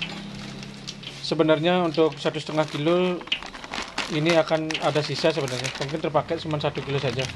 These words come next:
Tapi kita masukkan dua kilo tepung terigu lencana merah, dan kita masukkan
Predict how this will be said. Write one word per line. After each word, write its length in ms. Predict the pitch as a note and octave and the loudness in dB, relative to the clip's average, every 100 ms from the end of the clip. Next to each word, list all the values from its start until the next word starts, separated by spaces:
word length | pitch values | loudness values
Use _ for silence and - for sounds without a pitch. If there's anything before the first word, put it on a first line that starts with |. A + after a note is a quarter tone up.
| - - - - - | -8 -10 -10 -8 -6
Tapi 160 | D3 | -4
kita 160 | D#3 E3+ | 2 4
masukkan 320 | D#3+ D3 D3+ | 4 4 2
dua 240 | D3+ D3+ | 4 2
kilo 320 | C#3+ D3+ F#3 A#3 - - - - - - - | 2 2 2 0 -6 -14 -12 -14 -14 -4 -2
tepung 240 | E3 E3+ | 4 4
terigu 400 | D#3+ D#3 D3 F3+ | 4 2 2 2
lencana 640 | E3+ E3 D3+ E3 D#3+ E3 E3 D#3+ - - - | 4 4 6 4 6 2 -2 -8 -16 -14 0
merah, 320 | D#3+ E3+ D3+ - | 6 6 6 0
dan 240 | F3 D#3+ D3+ | 0 0 0
kita 160 | E3 | 0
masukkan 560 | F3+ E3 E3 F3+ G3 G#3 | 2 2 2 2 2 0